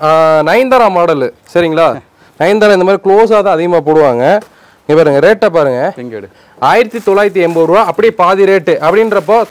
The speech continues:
Speaker 1: தொள்ளாயிரத்தி தொண்ணூறு ரூபா தான் வரும். இங்க பாருங்க, தொள்ளாயிரத்தி தொண்ணூறு ரூபாய்க்கு இதுக்கு pant, shawl எல்லாமே வந்துருது. இங்க பாருங்க, shawl பாத்தீங்கன்னா ஒர்க்ல கொடுத்துட்றாங்க. இங்க பாருங்க, எப்படி இருக்கு பாருங்க, வெறும் தொள்ளாயிரத்தி தொண்ணூறு ரூபா மட்டும்தான்.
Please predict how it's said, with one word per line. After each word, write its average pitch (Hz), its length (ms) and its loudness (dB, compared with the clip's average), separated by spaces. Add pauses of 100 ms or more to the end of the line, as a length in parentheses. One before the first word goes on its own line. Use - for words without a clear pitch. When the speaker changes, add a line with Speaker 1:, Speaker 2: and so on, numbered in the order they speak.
Speaker 1:
தொள்ளாயிரத்தி 254 680 0
தொண்ணூறு 208 320 0
ரூபா 202 180 2
தான் 240 160 0
வரும். 185 300 0
இங்க 156 120 -6
பாருங்க, 170 280 0 (360)
தொள்ளாயிரத்தி 254 340 4
தொண்ணூறு 226 280 2
ரூபாய்க்கு 233 280 2
இதுக்கு 196 300 -2
pant, 226 260 0 (160)
shawl 202 400 0
எல்லாமே 247 320 -2
வந்துருது. 208 480 -2 (280)
இங்க - 0 -
பாருங்க, 175 380 0
shawl 208 220 0
பாத்தீங்கன்னா 196 420 0
ஒர்க்ல 226 300 -2
கொடுத்துட்றாங்க. 156 480 -2
இங்க 139 120 -6
பாருங்க, 143 240 -2 (680)
எப்படி 202 300 2
இருக்கு 214 200 4
பாருங்க, 156 300 0 (180)
வெறும் 185 260 -2
தொள்ளாயிரத்தி 202 520 -2
தொண்ணூறு 185 300 -2
ரூபா 180 160 -2
மட்டும்தான். 160 840 -2